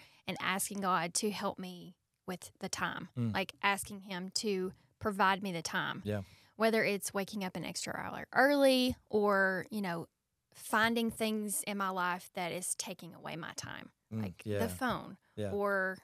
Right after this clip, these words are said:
Speaker 1: you know, that Netflix show or something in the morning,
Speaker 2: Yeah.
Speaker 1: having, having things prepared in the mo-, like, the night before,
Speaker 2: Right.
Speaker 1: school lunches packed
Speaker 2: Yeah.
Speaker 1: or clothes laid out or whatever that looks like, have that done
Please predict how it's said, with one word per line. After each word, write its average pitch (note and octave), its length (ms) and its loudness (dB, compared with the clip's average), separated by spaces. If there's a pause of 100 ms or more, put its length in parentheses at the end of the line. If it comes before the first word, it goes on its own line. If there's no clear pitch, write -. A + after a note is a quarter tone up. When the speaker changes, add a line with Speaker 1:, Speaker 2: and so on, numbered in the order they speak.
(140)
Speaker 1:
you A3 120 -18
know, F3 160 -8 (100)
that G#3 180 0
Netflix A3+ 420 -2
show - 420 -4
or F3+ 480 -4 (420)
something A3+ 480 -4
in A3 80 0
the G#3+ 60 0
morning, G#3 560 -2
Speaker 2:
Yeah. G3 100 0
Speaker 1:
having, B3 300 2 (260)
having B3 300 2
things B3 400 -2
prepared G#3 720 -4 (480)
in A3 140 0
the G#3+ 60 0
mo-, G#3 220 -4
like, A3 240 -4
the A3+ 80 -4
night G#3+ 220 0
before, F#3 680 -4
Speaker 2:
Right. F#3+ 220 -6
Speaker 1:
school A#3+ 240 -2
lunches G#3+ 400 -2
packed - 540 -6
Speaker 2:
Yeah. - 80 -4
Speaker 1:
or E3+ 340 -4
clothes D4+ 320 4
laid G3 220 -2
out D#3 200 -4
or - 120 -10
whatever A3+ 320 -2
that A3+ 180 0
looks A#3+ 220 -2
like, F3 160 -6
have A#3 240 -6
that A#3 180 -2
done G3 480 -2